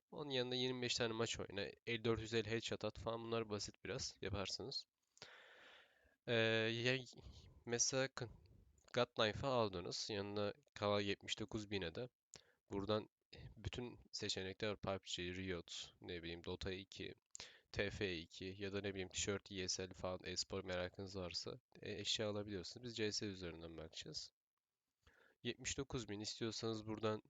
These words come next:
skinlerinize, silahlarınıza bir envanter dizebilirsiniz ucuzlarından. Çünkü hepsine yetiyor genelde. Ama diyorsanız ben değerli olsun ama bir tane olsun. Yetmiş dokuz bin alacağımız sınır. Mesela Factory New,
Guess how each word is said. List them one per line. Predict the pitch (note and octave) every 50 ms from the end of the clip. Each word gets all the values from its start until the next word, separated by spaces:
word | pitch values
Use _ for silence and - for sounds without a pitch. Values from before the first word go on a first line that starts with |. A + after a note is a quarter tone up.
| _
skinlerinize, | - - - - - - G#2+ G#2 G2+ G2+ G2+ G2+ G2 G2 G2 G2 G2 G2 G2 G#2 - _ _ _ _ _ E3 - - F2 F2 F2
silahlarınıza | - - - G2 F#2+ F#2+ G#2 G2+ G2 G2+ G2 G2+ A2 G#2 G2+ G2+ - _ -
bir | G#2 G2
envanter | G2 G2 G2 G2 G2+ - - G#2+ G#2
dizebilirsiniz | G#2 G2+ G2+ G2+ F#2+ G#2 A2 G#2+ - - F#2+ E2+ E2+
ucuzlarından. | F2 E2 - F#2 F#2 E2 E2+ F2 F#2 F#2
Çünkü | - - F#2+ F2+ - G2
hepsine | F#2+ F#2 - - G2 F#2 F#2
yetiyor | F#2 F2+ - - G2+ F#2
genelde. | F2 F2 E2+ D#2 D2+ D#2 D#2+ E2 F#2 G#2+ A#2+ A#2+ - _ _ _ - - - - _ _ -
Ama | G#2+ G#2+ A2 A2+
diyorsanız | A#2+ A#2+ A#2 - - A2 G#2+ G#2+ G#2 G#2+
ben | A2 G#2+ A2 - _ _
değerli | G#2+ G2+ A2 G#2+ G#2+ A2 A2+ A#2+ C3
olsun | B2+ A2 - - G2+
ama | G2+ A#2 A#2+ A#2
bir | A#2
tane | - - G#2+ G2 F#2 E2+
olsun. | D#2 D#2 D#2 - - - - - _ _ _ _ _ _ _ _ _ _ _ _ _ _ _ _ _ _ _ - - - _ _
Yetmiş | A2+ A2 - A2+ - -
dokuz | - A#2+ - C3 B2 A#2+
bin | B2+ B2
alacağımız | A#2+ A2 A2 A2 A2 G#2+ A2+ A2+ A2 A2+ A#2 -
sınır. | - - - G#2+ G#2+ B2 B2 - - - - -
Mesela | - F2+ F2+ F2+ - - F#2+ F#2
Factory | - G2 F#2+ - - - F#2+ F#2+ F#2+
New, | G2 G2 F#2 -